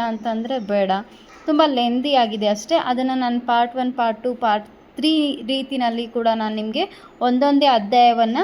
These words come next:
ನಿಮಗೆ ಶೇರ್ ಮಾಡ್ತಾ ಹೋಗ್ತೀನಿ. ಅದರಿಂದ ನಿಮಗೆ ಗೊತ್ತಾಗುತ್ತೆ ಅಧ್ಯಾಯ ಯಾವ ರೀತಿ ಎಲ್ಲ ಇರುತ್ತೆ ಅಂತ ಹೇಳ್ಬಿಟ್ಟು. So, ಈ ಪ್ರಕಾರವಾಗಿ ನಾವು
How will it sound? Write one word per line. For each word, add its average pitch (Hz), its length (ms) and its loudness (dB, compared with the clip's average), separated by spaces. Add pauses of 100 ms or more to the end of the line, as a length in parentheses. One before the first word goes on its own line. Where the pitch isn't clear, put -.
(200)
ನಿಮಗೆ 233 400 0
ಶೇರ್ 226 360 -2
ಮಾಡ್ತಾ 214 360 -2
ಹೋಗ್ತೀನಿ. 214 520 -2 (460)
ಅದರಿಂದ 269 440 2
ನಿಮಗೆ 240 380 0 (260)
ಗೊತ್ತಾಗುತ್ತೆ 214 640 -2
ಅಧ್ಯಾಯ 214 680 2
ಯಾವ 208 240 2
ರೀತಿ 226 320 -6
ಎಲ್ಲ 214 220 -4 (260)
ಇರುತ್ತೆ 208 420 -6
ಅಂತ 190 280 -6
ಹೇಳ್ಬಿಟ್ಟು. 190 560 -4 (360)
So, 330 140 2
ಈ 277 320 -2
ಪ್ರಕಾರವಾಗಿ 233 840 0
ನಾವು 214 360 -2